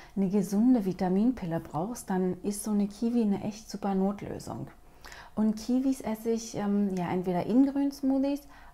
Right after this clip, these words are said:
auf Grünsmoothies zur Dekoration oder aber einfach mal als Snack zwischendurch. Also Kiwis,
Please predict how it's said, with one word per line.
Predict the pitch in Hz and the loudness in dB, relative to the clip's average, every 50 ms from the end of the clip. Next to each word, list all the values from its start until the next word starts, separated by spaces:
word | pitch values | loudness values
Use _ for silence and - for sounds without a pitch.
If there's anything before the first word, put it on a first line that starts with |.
| - - 175 | -6 -2 -2
auf | 185 202 - - | -2 -2 -4 -4
Grünsmoothies | - 240 233 233 226 - 226 220 226 220 220 226 220 220 - | -4 -2 -2 -2 -4 -2 -2 -2 0 0 0 -2 -4 -4 -6
zur | - 190 185 | -6 -4 -4
Dekoration | 190 180 - 190 175 175 175 - - - 180 208 254 285 302 294 - - - - - - - - | -4 -4 -4 -4 -4 -4 -4 -4 -6 -4 0 2 2 2 2 0 -4 -16 -18 -18 -20 -18 -4 0
oder | 190 196 214 226 226 214 | 2 4 4 4 2 2
aber | 208 202 202 - | 0 0 0 0
einfach | 143 160 170 175 - 202 - | 0 -2 -2 -2 -4 -4 -2
mal | 208 202 196 180 | 0 0 0 0
als | 170 165 - - - | 0 -2 -4 -6 -4
Snack | 175 170 170 - - | -2 -2 -2 -4 -8
zwischendurch. | - - - 156 - 180 165 147 139 - - - - - - - - - - - - - - - - - | -12 -10 -8 -6 -4 -2 -2 -2 -2 -4 -4 -6 -8 -10 -14 -18 -20 -20 -20 -20 -20 -20 -20 -20 -16 -8
Also | - 170 170 180 175 175 160 147 139 139 - | -4 -2 0 0 0 0 -2 -6 -6 -8 -8
Kiwis, | - - 240 254 254 269 285 285 277 - | -2 2 4 6 8 8 6 6 4 0